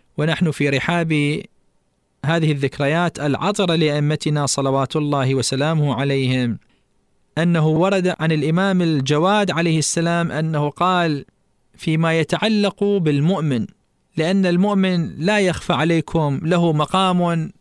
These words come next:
عظيم عند الله عز وجل، له منزلة كريمة عند الله عز وجل.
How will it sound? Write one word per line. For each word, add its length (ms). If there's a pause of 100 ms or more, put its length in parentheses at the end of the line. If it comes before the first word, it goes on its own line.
عظيم 420
عند 320
الله 360
عز 280
وجل، 640 (260)
له 240
منزلة 760
كريمة 420
عند 300
الله 220
عز 360
وجل. 500